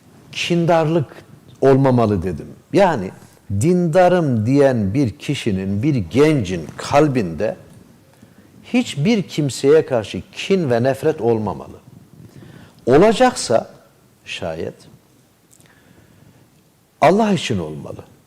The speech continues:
Yani dindarlık şunu gerektiriyor. Seveceğimizi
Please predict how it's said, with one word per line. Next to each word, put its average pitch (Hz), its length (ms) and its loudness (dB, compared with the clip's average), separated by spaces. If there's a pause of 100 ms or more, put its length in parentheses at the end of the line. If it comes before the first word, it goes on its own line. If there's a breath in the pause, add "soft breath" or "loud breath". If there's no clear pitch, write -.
(140)
Yani 131 400 2 (960 soft breath)
dindarlık 175 500 4
şunu 175 300 -2
gerektiriyor. 95 840 -4 (520 soft breath)
Seveceğimizi 143 1600 2